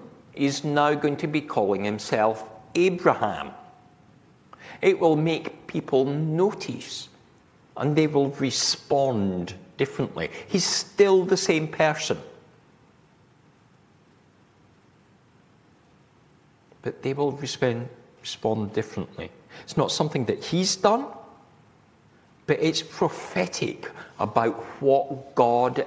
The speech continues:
is going to be doing in his life. This change comes because of the Lord. And the Lord here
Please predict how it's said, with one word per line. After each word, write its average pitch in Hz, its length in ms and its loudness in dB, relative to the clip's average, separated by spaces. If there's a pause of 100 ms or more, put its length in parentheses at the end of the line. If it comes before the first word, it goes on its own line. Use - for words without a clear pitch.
is 98 240 0
going 113 260 2
to - 120 -6
be 101 160 -4
doing 95 760 2 (520)
in 95 260 0
his - 460 -4
life. - 540 -4 (360)
This - 240 2
change 165 640 0
comes 120 560 0
because 151 1300 -2 (220)
of 123 440 0
the 104 60 2
Lord. 87 560 0 (3500)
And 139 140 2
the 165 40 6
Lord 170 320 6
here 107 500 2